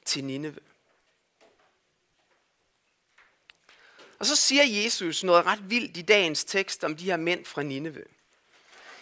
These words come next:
"Mænd fra Nineve skal opstå ved dommen sammen med denne slægt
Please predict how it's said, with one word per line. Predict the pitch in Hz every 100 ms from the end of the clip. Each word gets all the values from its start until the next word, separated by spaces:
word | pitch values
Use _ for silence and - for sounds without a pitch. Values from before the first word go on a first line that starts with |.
| -
"Mænd | 196 247 311 254
fra | - 240
Nineve | 226 254 285 233 185
skal | - 214
opstå | 226 262 - - 220 202
ved | 170 180
dommen | 240 247 185 156 143
sammen | - 214 208 156
med | 160
denne | 156 160 185
slægt | 190 - 165 143 - - -